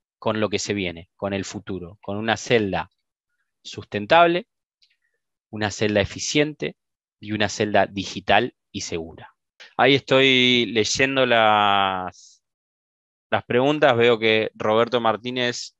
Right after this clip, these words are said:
pregunta que no ve clase de producto treinta y seis. Eh, esto es correcto, Roberto, todavía no hay un, se está trabajando, el horizonte es un poquito más, más lejano por una cuestión de, de,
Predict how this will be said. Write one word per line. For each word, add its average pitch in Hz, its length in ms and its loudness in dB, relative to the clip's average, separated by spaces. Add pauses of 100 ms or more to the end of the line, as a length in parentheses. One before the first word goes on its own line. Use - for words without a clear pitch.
pregunta 117 520 0
que 107 180 -6
no 113 120 -2
ve 113 120 0
clase 117 320 -2
de 110 80 0
producto 107 460 -2
treinta 107 360 -4
y 101 40 -8
seis. 156 420 0 (640)
Eh, 127 480 6
esto - 320 0
es - 60 -6
correcto, 151 540 4
Roberto, 143 440 2
todavía 135 680 2
no 131 360 -2
hay 139 200 0
un, 123 460 -12
se - 140 -10
está 147 200 2
trabajando, 160 800 2
el 113 160 -4
horizonte 127 460 -4
es - 120 -10
un 120 120 -8
poquito 123 400 0
más, 123 420 0 (500)
más 120 200 2
lejano 147 420 2
por 117 120 0
una 120 180 -2
cuestión 123 480 -4
de, 104 280 0
de, 95 440 -4